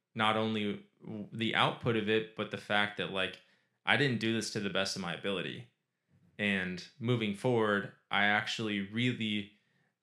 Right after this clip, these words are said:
I need to make sure that I'm working harder at it because, um,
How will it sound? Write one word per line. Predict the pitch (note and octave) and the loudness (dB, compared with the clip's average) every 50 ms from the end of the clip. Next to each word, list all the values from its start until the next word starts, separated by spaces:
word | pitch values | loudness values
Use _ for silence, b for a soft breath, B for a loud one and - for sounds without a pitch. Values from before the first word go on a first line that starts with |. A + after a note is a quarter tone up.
| _ _ - | _ _ -6
I | A2 | -2
need | A2+ A#2 A#2 - | -2 0 0 -2
to | - | -2
make | A2+ A2 G#2+ G2+ | -2 -2 -2 -2
sure | - - A2+ A2+ A2+ A2 | -2 0 0 2 2 2
that | G#2 G#2 G#2 F#2 - - | 2 2 0 0 0 -2
I'm | G2+ G2 G2 G2+ G2 F#2+ F#2 F#2 F#2 F2+ G#2 A#2+ - _ _ _ _ _ - | -2 0 0 0 0 -2 -2 -4 -6 -6 -8 -10 -14 _ _ _ _ _ -16
working | F#3+ C#3 G#2+ G#2+ A2+ A2 A2 - A2+ G#2 | -12 -8 -4 -2 0 -2 -2 -2 -6 -6
harder | G2 - F#2+ G2 G#2 A2+ B2 B2+ | -4 -2 0 0 0 0 0 2
at | C3+ C3+ C#3+ D3 D#3+ | 2 2 2 2 2
it | E3 E3 E3 - | 0 -2 -2 -6
because, | A2 G2+ - A2+ G#2 G2+ G2 G2 - - - b b b b b b b b b b b - | -10 -6 -4 -2 0 0 -2 -4 -6 -12 -16 b b b b b b b b b b b -8
um, | - G2+ G2 G2 G2 F#2+ F#2 F2+ F2 F2 | -4 -2 0 0 -2 -2 -4 -8 -8 -10